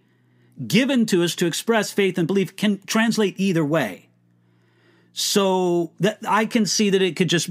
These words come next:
really be more synonymous. The, the big thing that I would emphasize with an atheist in discussing faith and belief is that we have reasons to believe.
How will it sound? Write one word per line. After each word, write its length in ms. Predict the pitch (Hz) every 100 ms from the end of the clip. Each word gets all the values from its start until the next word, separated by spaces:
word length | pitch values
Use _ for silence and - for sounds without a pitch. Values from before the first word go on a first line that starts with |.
| 202
really 300 | 160 202 185
be 240 | 151 165 160
more 340 | 151 147 -
synonymous. 800 | - 147 139 131 107 92 - - _ _ _ _ _ _ _ _ _ _ - -
The, 140 | 170
the 180 | 220 190
big 320 | 143 302 269
thing 280 | - 285 226
that 120 | 190
I 100 | 180
would 160 | 185 175
emphasize 460 | 208 190 185 165
with 140 | 156 165
an 140 | 160 -
atheist 720 | 180 214 208 143 123 - -
in 240 | 156 147 135
discussing 680 | 143 - 175 165 156 139 -
faith 540 | - 160 147 143 - -
and 200 | 139 127
belief 460 | 135 160 202 120 -
is 200 | 147 127
that 420 | 143 139 131 - - _ _ _ _ _ _ -
we 260 | 165 254
have 380 | 214 208 180 143 -
reasons 1400 | 123 120 151 208 240 240 208 151 151 131 120 117 - - -
to 120 | 127
believe. 560 | 117 104 80 - -